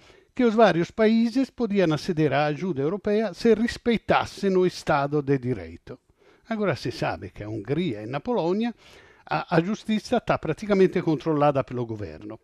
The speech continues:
Eles se sentiram chantageados e decidiram chantageare a Europa,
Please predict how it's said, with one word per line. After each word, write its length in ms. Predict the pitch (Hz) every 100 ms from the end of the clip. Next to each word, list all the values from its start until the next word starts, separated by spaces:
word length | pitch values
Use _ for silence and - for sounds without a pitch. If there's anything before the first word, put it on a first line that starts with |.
| _ _ _ _ - - - -
Eles 300 | 277 214 -
se 120 | 175
sentiram 540 | 190 170 - 196 165
chantageados 1300 | - 240 214 196 143 160 131 92 113 170 233 - - _ _ _
e 160 | 190 254
decidiram 640 | 294 - 262 220 214 220
chantageare 840 | - - 294 - 226 185 202 165 160
a 60 |
Europa, 680 | 165 170 147 127 123 208 220